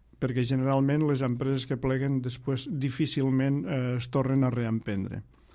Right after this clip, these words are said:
I aquí tenim una estructura de petites empreses locals que, eh, és un teixit que l'hem de protegir de la manera que sigui. I l'Ajuntament ho fa fent, eh, lo que d'alguna manera també fan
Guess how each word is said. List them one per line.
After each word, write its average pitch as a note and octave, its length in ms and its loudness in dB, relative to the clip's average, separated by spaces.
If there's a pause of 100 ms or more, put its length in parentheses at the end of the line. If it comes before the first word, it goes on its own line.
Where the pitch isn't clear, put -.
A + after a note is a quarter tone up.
(240)
I C3 80 0
aquí B2+ 160 0
tenim C3+ 320 4
una B2+ 120 4
estructura D3 680 4 (460)
de B2+ 280 0
petites C3 480 0
empreses B2+ 600 0
locals C#3 520 4
que, C3 380 2 (280)
eh, C#3 360 0
és C3+ 200 0
un C#3 220 2
teixit C#3 640 0 (1200)
que C3 180 4
l'hem C#3 240 6
de C3+ 140 6
protegir B2+ 520 4
de C#3+ 80 4
la C3 120 4
manera A#2 260 0
que A#2+ 100 -6
sigui. G#2+ 340 -4 (360)
I D#3 80 2
l'Ajuntament D3+ 640 4
ho D#3 80 4
fa C#3+ 420 0
fent, D3 380 0 (180)
eh, C#3 240 0
lo C#3 300 2
que D3 200 0
d'alguna C3 420 0
manera C3+ 280 2
també B2+ 300 0
fan B2+ 280 -2